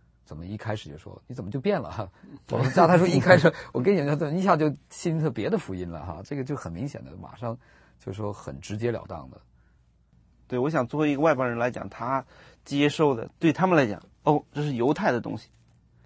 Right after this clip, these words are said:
Speaker 2: 对吧？因为保罗本身是，
Speaker 1: 犹太人，
Speaker 2: 他也是犹太人，
Speaker 1: 对。
Speaker 2: 那么他传的又是一个犹-，犹太的宗教，那么他就比较，“OK，我们接受了犹太人的宗教。”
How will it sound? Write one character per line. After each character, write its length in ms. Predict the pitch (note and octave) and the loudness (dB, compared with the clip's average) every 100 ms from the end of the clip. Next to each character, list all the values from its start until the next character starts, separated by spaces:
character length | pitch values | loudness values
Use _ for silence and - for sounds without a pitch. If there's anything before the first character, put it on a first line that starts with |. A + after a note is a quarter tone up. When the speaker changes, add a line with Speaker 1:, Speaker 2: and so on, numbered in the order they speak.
| _ _ _ - | _ _ _ -4
Speaker 2:
对 80 | |
吧？ 100 | B2+ A#2 | -2 0
因 120 | D3 | 4
为 140 | E3 | 4
保 180 | D3+ A#2+ | 8 8
罗 160 | A#2+ C#3 | 8 2
本 180 | C3+ | 0
身 160 | A#2 D#3+ | 2 0
是， 320 | D#3 C#3 - _ _ _ _ - | 0 -2 -4 _ _ _ _ -8
Speaker 1:
犹 160 | G2 | -4
太 160 | B2 D3 | 2 2
人， 80 | B2 | 2
Speaker 2:
他 60 | |
也 60 | C3+ | 0
是 0 | |
犹 100 | B2 | 0
太 120 | D3 | 0
人， 40 | A2+ | 0
Speaker 1:
对。 220 | F#2+ D#2 - D#3 | -2 -6 -10 -4
Speaker 2:
那 100 | C#3 | -2
么 100 | C#3 | 0
他 60 | D#3 | -2
传 260 | - B2 | 0 0
的 40 | C#3+ | 0
又 120 | C#3+ | -2
是 120 | C3+ | -2
一 40 | |
个 180 | B2+ A#2+ - | -2 -4 -4
犹-， 240 | A#2+ A#2+ | -4 -4
犹 240 | - B2 B2+ | -4 -4 -2
太 240 | D3+ B2 | -2 -2
的 80 | G#2+ | -4
宗 220 | A#2+ B2+ | -4 -4
教， 200 | B2+ - - _ - - - - | -4 -6 -10 _ -20 -20 -20 -4
那 120 | E3 | -2
么 340 | E3 D#3 C3+ - _ _ _ - | 0 0 -2 -4 _ _ _ -6
他 160 | E3+ | -2
就 160 | D#3 D3+ | 0 -2
比 220 | B2 D3 | -2 -2
较， 220 | C#3+ G#2+ - _ _ - | 0 -2 -6 _ _ -4
“OK， 380 | D3+ C#3+ B2+ A2+ | 0 0 -2 -2
我 140 | A2 | -2
们 80 | A2+ | -2
接 120 | C#3+ | -4
受 160 | C3+ C3 | -2 -2
了 60 | |
犹 80 | A2+ | -2
太 100 | B2+ | -4
人 100 | A2 | -4
的 100 | G#2+ | -4
宗 200 | A#2 A2 | -6 -6
教。” 160 | A#2 | -6